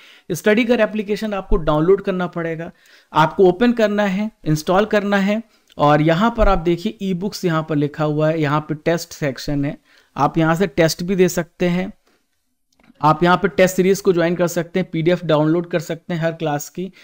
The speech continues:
ये ई बुक सेक्शन है। दोस्तों, राजा गुप्ता करंट अफेयर्स हमारे Telegram चैनल का नाम है, जहाँ पर आपको इस क्लास की टॉपिक वाइज पीडीएफ़ मिलेगी। और दोस्तों, आप मुझे Instagram पर भी फॉलो कर सकते हैं, राजा गुप्ता अंडर स्कोर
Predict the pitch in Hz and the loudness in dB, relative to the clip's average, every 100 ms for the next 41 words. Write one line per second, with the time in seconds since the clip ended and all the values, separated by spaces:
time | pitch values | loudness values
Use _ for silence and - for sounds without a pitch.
0 | - _ 170 - 180 170 175 - 113 - | -20 _ -6 -4 -4 -4 -6 -8 -8 -10
1 | 101 85 - _ _ _ - _ - 196 | -14 -16 -20 _ _ _ -20 _ 2 2
2 | 202 254 262 - - _ 160 175 196 262 | 4 4 4 0 -14 _ 4 6 6 4
3 | 240 240 254 247 208 214 233 233 214 208 | 0 0 -2 0 2 2 2 0 2 0
4 | 202 185 175 190 190 165 180 170 170 165 | 0 0 2 0 0 2 2 2 0 2
5 | 151 170 160 151 139 156 185 151 147 160 | 0 2 0 2 4 2 0 -2 -2 -2
6 | 165 151 151 175 160 - 151 151 - 160 | 0 0 0 -2 -4 -2 -2 -2 -4 -2
7 | 156 151 175 160 156 - 143 147 147 139 | -2 -2 -2 0 0 0 -2 -2 0 0
8 | 123 139 147 220 - _ _ - 160 180 | 0 -2 -4 -6 -10 _ _ 2 4 4
9 | 165 185 - 208 208 170 170 180 165 190 | 0 -2 0 -2 0 -2 0 -2 2 2
10 | 202 170 160 196 185 175 170 170 165 175 | 2 -2 -4 -2 -2 -2 -2 -2 -2 -2
11 | 156 156 160 156 - 147 - 175 156 139 | 0 0 0 -2 -4 -8 -4 0 0 0
12 | 165 156 160 156 143 156 160 - 160 | 0 -4 -4 -2 0 0 -2 -2 -4